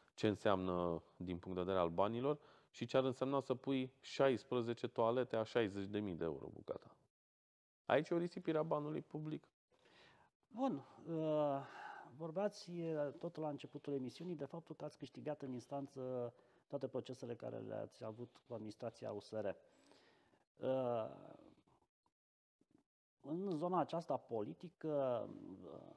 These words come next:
Speaker 2: vi se aduc reproșuri că, de ce ați dat, uh, în judecată, ați, uh, sesizat parchetul în cazul Amural, uh, și, iată, acum se victimizează doamna Flavia Boghiu că, vezi, Doamne, fin an electoral a început o urmărire penală.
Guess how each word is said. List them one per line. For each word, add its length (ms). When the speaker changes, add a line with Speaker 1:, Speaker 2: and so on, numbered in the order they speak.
Speaker 2:
vi 100
se 100
aduc 220
reproșuri 580
că, 480
de 100
ce 120
ați 100
dat, 260
uh, 80
în 120
judecată, 540
ați, 280
uh, 140
sesizat 640
parchetul 840
în 220
cazul 400
Amural, 520
uh, 100
și, 420
iată, 380
acum 560
se 420
victimizează 680
doamna 340
Flavia 360
Boghiu 460
că, 160
vezi, 200
Doamne, 240
fin 220
an 120
electoral 500
a 20
început 360
o 40
urmărire 460
penală. 440